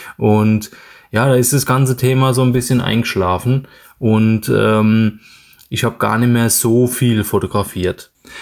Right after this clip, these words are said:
Das ging dann so weit, dass die Kamera nur noch in der Fototasche lag.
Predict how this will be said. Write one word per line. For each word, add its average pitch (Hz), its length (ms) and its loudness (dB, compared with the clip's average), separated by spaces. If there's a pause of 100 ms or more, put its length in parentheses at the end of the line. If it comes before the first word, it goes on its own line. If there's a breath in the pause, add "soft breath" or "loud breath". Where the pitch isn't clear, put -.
(280 loud breath)
Das 110 200 -2
ging 156 220 2
dann 131 160 2
so 143 240 2
weit, 127 480 0
dass 123 180 0
die 127 200 2
Kamera 131 500 0
nur 131 160 2
noch 131 140 4
in 127 80 2
der 123 80 2
Fototasche 117 580 -2
lag. 113 400 0